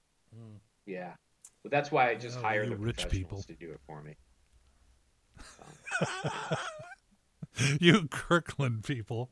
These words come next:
Speaker 1: No, I think Kirkland is what you meant to say,
Speaker 2: <laughs>
Speaker 1: right?
Speaker 2: Where Ace Hardware
Speaker 1: Yeah,
Speaker 2: will not
Speaker 1: you
Speaker 2: go.
Speaker 1: Kirkland people. Oh, yeah.
Speaker 2: You know what it might have been, though, instead of the distance thing,
Speaker 1: It's, uh,
Speaker 2: is
Speaker 1: yeah.
Speaker 2: that they would
Speaker 1: So,
Speaker 2: be
Speaker 1: so
Speaker 2: selling,
Speaker 1: ano-
Speaker 2: uh, in
Speaker 1: Uh.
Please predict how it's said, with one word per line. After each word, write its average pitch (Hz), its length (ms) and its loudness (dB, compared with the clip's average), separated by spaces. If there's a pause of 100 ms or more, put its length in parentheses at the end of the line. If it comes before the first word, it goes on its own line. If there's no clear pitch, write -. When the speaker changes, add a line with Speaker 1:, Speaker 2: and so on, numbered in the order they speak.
(160)
Speaker 1:
No, 175 220 6
I 151 100 4
think 151 300 0
Kirkland 123 520 -4
is 92 140 -12
what 95 160 -10
you 104 60 -8
meant 90 160 -8
to - 80 -18
say, 80 260 -8 (100)
Speaker 2:
<laughs> - 100 -2
Speaker 1:
right? 120 160 2 (520)
Speaker 2:
Where 135 300 2
Ace 123 260 4
Hardware 110 580 0
Speaker 1:
Yeah, 98 140 4
Speaker 2:
will 113 80 2
not 101 120 0
Speaker 1:
you - 100 0
Speaker 2:
go. 104 180 0
Speaker 1:
Kirkland 131 560 2
people. 95 460 -8 (260)
Oh, 120 240 2
yeah. - 160 -6 (220)
Speaker 2:
You 175 80 10
know 233 100 12
what 240 160 12
it 247 80 12
might 202 180 12
have 156 120 10
been, 170 240 12
though, 220 240 12
instead 180 420 8
of 143 160 2
the 117 140 4
distance 120 720 2
thing, 208 300 6
Speaker 1:
It's, - 300 2
uh, 175 220 12
Speaker 2:
is 151 160 8
Speaker 1:
yeah. 135 140 6
Speaker 2:
that 127 240 4
they 135 160 4
would 139 160 2
Speaker 1:
So, - 120 12
Speaker 2:
be 123 40 6
Speaker 1:
so - 100 -2
Speaker 2:
selling, 131 320 6
Speaker 1:
ano- 131 160 10 (500)
Speaker 2:
uh, 104 440 4 (160)
in - 80 2
Speaker 1:
Uh. 143 100 10